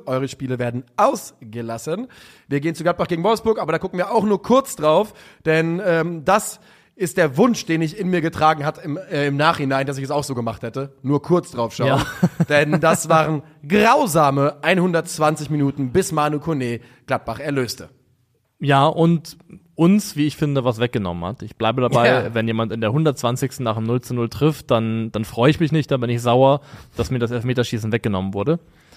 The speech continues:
Speaker 1: Ich hatte das Gefühl, ich bin in einem langen Tunnel und es war einfach ein Notausgang und ich war froh, da rauszugehen. Ich
Speaker 2: Das
Speaker 1: war bereit.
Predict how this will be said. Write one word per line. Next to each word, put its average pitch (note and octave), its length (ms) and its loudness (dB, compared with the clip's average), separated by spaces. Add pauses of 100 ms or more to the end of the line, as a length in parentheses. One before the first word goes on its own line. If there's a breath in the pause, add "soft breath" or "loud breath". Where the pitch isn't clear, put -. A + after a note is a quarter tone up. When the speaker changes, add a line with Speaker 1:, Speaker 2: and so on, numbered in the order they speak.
Speaker 1:
Ich E3+ 100 2
hatte A3 80 4
das G#3 80 -4
Gefühl, F3+ 240 0
ich F#3 100 -4
bin G3 100 -6
in F#3 40 -2
einem E3+ 120 0
langen E3+ 280 2
Tunnel F#3+ 260 2
und F3 120 0
es D3+ 80 -4
war D#3+ 80 2
einfach D3+ 220 0
ein C#3+ 60 0
Notausgang D3 400 0
und C#3+ 80 2
ich C3 60 -4
war C3 120 0
froh, D#3+ 200 0
da D#3 80 4
rauszugehen. A2+ 540 -4 (580)
Ich E3+ 60 -6
Speaker 2:
Das D3+ 80 2
Speaker 1:
war F3 80 4
bereit. B2+ 320 -2